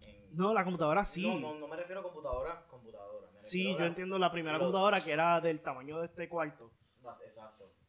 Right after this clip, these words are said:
Speaker 2: Que era el tamaño de una cocina y era una sola computadora. Una nevera era básicamente el, eh, un, una caja gigante para tener
Speaker 1: No, te
Speaker 2: del
Speaker 1: entiendo.
Speaker 2: tamaño de un, de, del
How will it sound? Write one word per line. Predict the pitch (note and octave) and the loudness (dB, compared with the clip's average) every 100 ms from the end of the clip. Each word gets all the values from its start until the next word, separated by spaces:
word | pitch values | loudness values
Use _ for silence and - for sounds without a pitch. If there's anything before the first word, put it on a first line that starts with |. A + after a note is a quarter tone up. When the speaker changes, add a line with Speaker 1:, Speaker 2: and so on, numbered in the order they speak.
| _ _ _ _ _ _ _ _ _ | _ _ _ _ _ _ _ _ _
Speaker 2:
Que | D#3 | -6
era | D3 E3+ | 0 0
el | F3+ | 0
tamaño | F3+ C#3+ C#3 D#3 | -2 -2 -2 0
de | |
una | E3 E3+ | 0 0
cocina | E3+ - F3 E3+ D3+ | 0 -2 0 0 -2
y | C#3 C#3 | -2 -4
era | C3+ | -4
una | D3 C#3 | -4 -6
sola | C#3+ C3 | -6 -6
computadora. | C3+ D3 D3+ D3 A#2 G#2+ _ _ - - _ _ _ | 0 2 2 2 -2 -10 _ _ -20 -20 _ _ _
Una | C#3 C#3 | -4 0
nevera | C#3+ D#3 D#3 D#3 D#3 | 2 4 6 8 6
era | D3 | 6
básicamente | D3 C#3 D3+ D3+ D3+ | 4 2 2 0 2
el, | D3+ D3+ | 0 0
eh, | D#3 D3+ C#3+ | 2 2 2
un, | B2+ C#3 C#3+ D3+ D3+ C#3 C#3+ D3 D#3 D#3+ D#3+ | 0 -2 -2 -4 -6 -8 -6 -4 -4 -4 -4
una | D#3+ D#3 | -4 -4
caja | D#3 D#3+ | -2 2
gigante | D#3+ E3 F3+ E3 | 2 2 0 0
para | D3+ C#3+ | 0 0
tener | C#3 C#3 D#3 D#3 _ _ - | -2 -2 -2 -4 _ _ -20
Speaker 1:
No, | - - | -20 -4
te | |
Speaker 2:
del | E3 D#3+ | 2 4
Speaker 1:
entiendo. | |
Speaker 2:
tamaño | E3 E3+ E3 E3+ G#3 A3 | 8 8 8 6 6 6
de | G#3+ | 8
un, | G#3+ A3 A3 G#3 | 6 4 2 0
de, | F#3 G3+ G3 F#3+ | 2 2 2 0
del | F3 F3 F#3 | 0 0 0